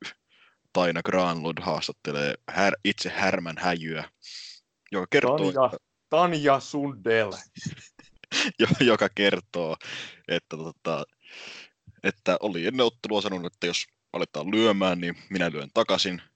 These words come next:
Speaker 1: Tässä pitää tietää, että Fabio Ferrari ei lyönyt <laughs> herra Haapoja, hän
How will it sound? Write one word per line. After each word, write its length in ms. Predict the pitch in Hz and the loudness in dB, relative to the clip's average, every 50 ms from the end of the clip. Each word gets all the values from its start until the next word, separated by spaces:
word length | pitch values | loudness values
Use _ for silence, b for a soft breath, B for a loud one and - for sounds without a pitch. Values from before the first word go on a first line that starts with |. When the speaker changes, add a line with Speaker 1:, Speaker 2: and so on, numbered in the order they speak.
| _ _ | _ _
Speaker 1:
Tässä 220 | - 98 92 - - | -4 -2 -2 -2 -4
pitää 220 | - 82 87 87 - | -6 -4 -4 -4 -2
tietää, 220 | - 113 110 104 101 | 0 0 0 2 0
että 180 | - 95 - | -4 -2 2
Fabio 300 | - 107 104 92 101 90 - - | 2 2 4 4 0 -2 0 0
Ferrari 380 | 98 92 92 90 85 85 85 - - _ | 0 0 0 0 -2 -2 -4 -6 -4 _
ei 340 | 110 120 120 113 117 113 113 | 4 4 4 4 4 2 2
lyönyt 720 | 127 135 135 123 - 135 117 104 135 - - - - - _ _ B B B B B B | 4 2 2 2 0 -2 0 0 0 0 0 -4 -8 -8 _ _ B B B B B B
<laughs> 480 | B B - - 107 - 131 - - | B B 4 4 2 0 -6 -2 0
herra 260 | - 120 113 113 101 95 | 0 0 0 0 -2 0
Haapoja, 580 | 113 117 131 135 123 - 110 104 98 92 90 | 2 4 4 4 4 2 0 -4 -4 -2 -2
hän 160 | 95 98 92 | -4 -4 -6